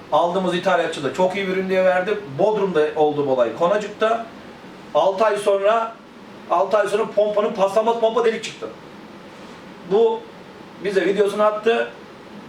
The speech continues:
Müşteri buna bir zarar veremez. Paslanmazı delemez. Zaten biz matkapla denemiyoruz. Bizi bilgilendirdi. Biz garantiden değiştirdik.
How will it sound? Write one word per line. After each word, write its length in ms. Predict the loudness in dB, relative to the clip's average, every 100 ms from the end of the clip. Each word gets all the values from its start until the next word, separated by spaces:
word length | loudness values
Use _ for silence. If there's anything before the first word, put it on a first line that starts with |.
| -10
Müşteri 300 | -2 0 2
buna 140 | 0
bir 60 | 2
zarar 280 | 2 2 2
veremez. 520 | 2 4 2 2 -6 -18 -20 -20 -6 2
Paslanmazı 540 | 2 2 0 0 -4 -2
delemez. 480 | 2 2 2 -2 -2 0
Zaten 280 | 0 0 -2
biz 80 | 0
matkapla 420 | 0 0 0 2
denemiyoruz. 460 | 0 0 -2 -2 -4 -10 -20 -20 -20 -18 -8
Bizi 220 | -2 0 0
bilgilendirdi. 760 | 2 2 2 0 0 0 0 -4 -12 -8
Biz 200 | -6 0
garantiden 600 | 2 2 2 2 2 2
değiştirdik. 600 | -2 -4 -8 -10 -12